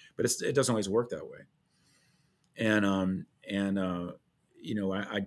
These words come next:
I, and I think it, it's, it's, we need to have some humility about it. Um, the fact of the matter is that there are churches that have not done as well at mec, but the person who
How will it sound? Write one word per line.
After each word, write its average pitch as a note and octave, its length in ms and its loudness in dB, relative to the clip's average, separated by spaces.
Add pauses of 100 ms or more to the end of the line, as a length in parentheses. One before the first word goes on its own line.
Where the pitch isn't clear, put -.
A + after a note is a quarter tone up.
(100)
I, G#2 120 -2 (240)
and G#2 120 -2
I G2 60 2
think G2+ 180 -2
it, G2 120 -2
it's, - 340 -6
it's, - 360 -6 (440)
we G#2+ 180 0
need G2+ 140 0
to F#2 80 -4
have F#2 140 -2
some F#2+ 120 -4
humility F#2+ 540 -2 (1120)
about E2 320 -2
it. - 200 -12 (260)
Um, F2+ 520 -6
the - 60 -12
fact A#2 180 4
of - 40 -10
the A2 60 0
matter F#2+ 260 2
is G2+ 320 8
that F2+ 120 -4
there G2+ 200 0
are F2 80 0
churches G2 420 -2
that F2 160 -4 (220)
have F2 100 -6
not F#2 180 -4
done F#2 140 0
as F2+ 100 -6
well F#2+ 200 0
at - 80 -6
mec, F#2 360 0
but D2 100 -10
the - 60 -14
person F#2 460 -4
who E2+ 280 -4